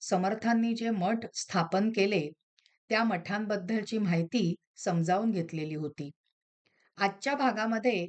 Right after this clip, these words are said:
महंत कसा असावा, त्याच्या अंगी कोणते गुणविशेष असावेत,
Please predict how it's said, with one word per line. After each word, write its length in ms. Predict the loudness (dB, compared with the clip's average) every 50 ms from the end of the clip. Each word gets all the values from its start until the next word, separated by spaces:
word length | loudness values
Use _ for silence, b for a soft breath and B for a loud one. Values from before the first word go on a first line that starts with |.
| -4
महंत 460 | -4 -2 -2 0 0 2 2 2 0 0 -2 -2
कसा 260 | -2 0 2 2 2
असावा, 500 | 0 0 -2 -2 0 0 2 0 0 -2 -4 -8 _ _ _ _ _ _ _ _ _ 0
त्याच्या 320 | 0 0 0 0 -2 -2 -2
अंगी 240 | -2 -2 -4 -6
कोणते 380 | -4 -2 -2 -2 0 0 -2 -2
गुणविशेष 680 | 0 0 2 2 2 2 0 -2 -2 -2 -2 -2 -2 -4
असावेत, 540 | -4 -4 -2 2 2 2 2 2 -2 -4 -6